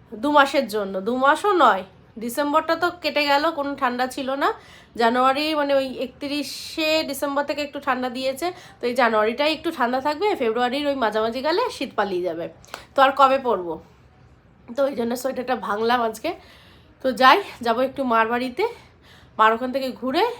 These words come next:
একটু টুকটাক দোকান থেকে কিছু কেনার আছে, কিনে নিয়ে বাড়ি ঢুকবো।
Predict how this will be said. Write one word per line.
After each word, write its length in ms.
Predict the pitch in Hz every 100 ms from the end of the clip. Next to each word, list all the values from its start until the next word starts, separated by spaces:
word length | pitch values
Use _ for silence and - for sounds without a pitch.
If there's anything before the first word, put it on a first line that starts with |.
| -
একটু 160 | 233 240
টুকটাক 360 | 254 233 262 220
দোকান 220 | 220 240
থেকে 160 | 240 262
কিছু 200 | 262 277
কেনার 300 | 269 226 233
আছে, 220 | 262 262
কিনে 240 | 370 226 208
নিয়ে 180 | 269 339
বাড়ি 200 | 208 202
ঢুকবো। 340 | - 90